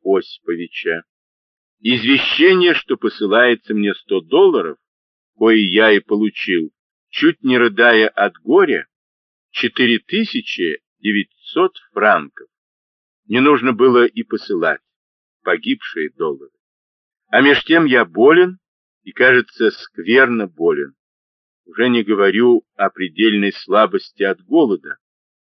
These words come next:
но что-то случилось у меня в печени. Уже давняя болевая точка при некоторых движениях.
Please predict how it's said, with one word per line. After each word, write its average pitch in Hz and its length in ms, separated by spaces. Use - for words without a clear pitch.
но 101 140
что-то 160 640
случилось 135 840
у 110 40
меня 110 340
в - 180
печени. 85 580
Уже 131 560
давняя 104 880
болевая 110 640
точка - 640
при 95 180
некоторых 87 640
движениях. 76 540